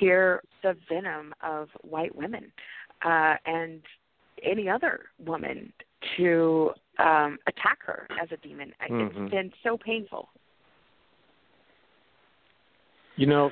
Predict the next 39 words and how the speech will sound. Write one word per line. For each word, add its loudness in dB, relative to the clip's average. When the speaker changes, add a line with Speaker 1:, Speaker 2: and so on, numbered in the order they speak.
Speaker 2:
Tracy, 0
I -2
have -4
a -12
question -8
for -6
you, -10
uh, -6
about -6
that. -8
Um, -6
I, 2
I -2
feel -6
pretty -6
much -6
the -4
same -2
way -2
about 0
Hillary 2
that -6
you've -6
described, 0
so 0
we're, -4
we're 2
basically 0
on -6
the -10
same -4
page 2
about -4
that. -4
One 2
of 2
the -2
things -4
that, -2